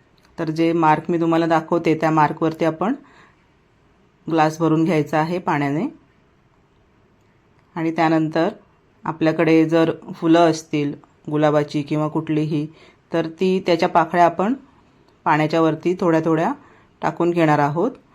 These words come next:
जर हे नसेल तरी चालणार आहे. आपल्याला फक्त बर्फाची शिवलिंग कशी तयार करायची आहे ते आपण बघणार आहोत आणि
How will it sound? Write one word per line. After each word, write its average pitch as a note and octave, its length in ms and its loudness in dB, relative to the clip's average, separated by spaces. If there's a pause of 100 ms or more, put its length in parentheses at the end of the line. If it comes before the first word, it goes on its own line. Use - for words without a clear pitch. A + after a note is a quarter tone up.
(440)
जर E3 180 0
हे F3 80 2
नसेल F3 480 0
तरी F3 200 4
चालणार D#3 380 2
आहे. D#3+ 340 0 (880)
आपल्याला E3 320 0
फक्त E3+ 320 -4
बर्फाची E3+ 840 -2 (380)
शिवलिंग E3 400 2
कशी F3 460 -2
तयार E3 200 4
करायची D3+ 380 0
आहे E3 260 -2 (720)
ते F3+ 60 2
आपण E3+ 280 2
बघणार E3 300 4
आहोत E3+ 340 2 (280)
आणि E3 360 0